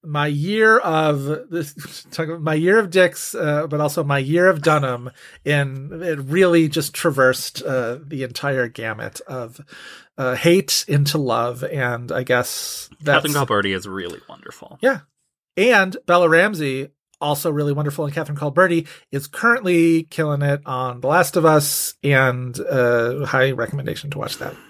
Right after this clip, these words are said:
Speaker 1: So
Speaker 2: I'm just, I'm, I'm just biding my time until people aren't talking about that show. I just
Speaker 1: Why
Speaker 2: don't give a fucking shit.
Speaker 1: Why? What is your problem?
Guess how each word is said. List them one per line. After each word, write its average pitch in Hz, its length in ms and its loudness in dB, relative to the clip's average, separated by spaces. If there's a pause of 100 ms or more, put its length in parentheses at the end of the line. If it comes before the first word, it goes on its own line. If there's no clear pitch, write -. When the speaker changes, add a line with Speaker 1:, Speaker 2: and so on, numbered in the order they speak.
(140)
Speaker 1:
So - 240 -8 (280)
Speaker 2:
I'm 170 120 -6
just, - 380 0
I'm, 147 340 -4
I'm - 600 -20
just - 220 -6
biding 185 360 -8
my 175 160 -12
time 190 440 -12
until 202 260 -14
people 208 320 -16
aren't 208 160 -16
talking - 340 -18
about 220 200 -16
that 226 160 -14
show. 247 340 -12
I 233 100 -16
just 151 160 -2
Speaker 1:
Why 269 260 6
Speaker 2:
don't 269 140 -4
give 240 140 -18
a 233 80 -18
fucking - 400 -20
shit. 156 240 -8
Speaker 1:
Why? 175 360 4
What 160 240 2
is 160 140 -2
your - 80 0
problem? 147 500 0